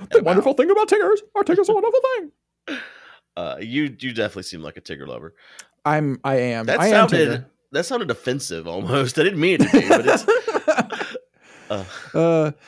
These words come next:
Speaker 1: so there's that one. I ha-, the one I have not done is the impo-, have you done the Impossible one? The one in the castle with the princesses?
Speaker 2: Yep.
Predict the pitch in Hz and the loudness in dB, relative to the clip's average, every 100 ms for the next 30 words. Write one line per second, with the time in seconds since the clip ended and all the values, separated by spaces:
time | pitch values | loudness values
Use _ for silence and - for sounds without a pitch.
0 | - - 175 202 180 185 156 202 202 202 | -20 -8 0 4 6 4 6 4 6 4
1 | 180 185 202 107 - 170 202 220 180 165 | 4 2 2 0 2 4 4 4 2 2
2 | 151 156 165 190 151 139 120 120 135 135 | 2 4 4 2 0 0 0 -2 -2 2
3 | 151 131 151 151 170 196 180 180 190 170 | 2 2 0 0 2 4 4 4 4 2
4 | 151 156 156 185 175 180 180 160 139 139 | 2 0 2 2 2 2 2 2 2 2
5 | 143 143 147 143 143 135 127 147 135 135 | 0 0 0 0 0 0 0 0 0 -2
6 | - 135 131 143 143 147 123 - | -4 -4 -2 -2 -2 -2 -2 -4